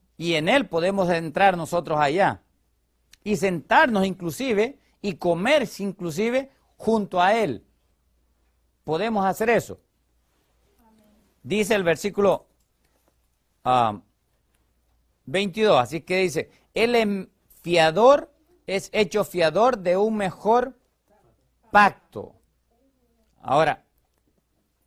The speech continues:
había un pacto. Si hay un mejor pacto, quiere decir que había un pacto que no era tan bueno,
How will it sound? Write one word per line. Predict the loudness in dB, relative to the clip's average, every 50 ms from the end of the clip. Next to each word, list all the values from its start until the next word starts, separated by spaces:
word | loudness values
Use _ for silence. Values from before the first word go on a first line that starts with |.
| _ _ _ _ _ _ _ _ _ _ _ _ _ _ _ _ _ _ _ _ _ _
había | -4 -4 -2 0 0 2 2 2
un | 0 -2 -4
pacto. | _ 4 6 6 6 6 2 _ _ -10 -10 -10 -10 _ _
Si | _ -18 -8 -2 4 4
hay | 4 4 4
un | 0 -2 0
mejor | -2 -2 -2 0 0 0 0 -2 -4
pacto, | 0 2 2 2 2 -2 -12 -12 -8
quiere | -6 -4 -2
decir | -2 -2 -2 -4 -4
que | -2 -2
había | 0 0 0 -2
un | -2 -2
pacto | 2 2 2 2 2 -4 -10 -8
que | -8 -8
no | -4 -2
era | -2 -2 -2 -2
tan | -4 -6 -2 0
bueno, | 2 2 2 0 -4 -6 -12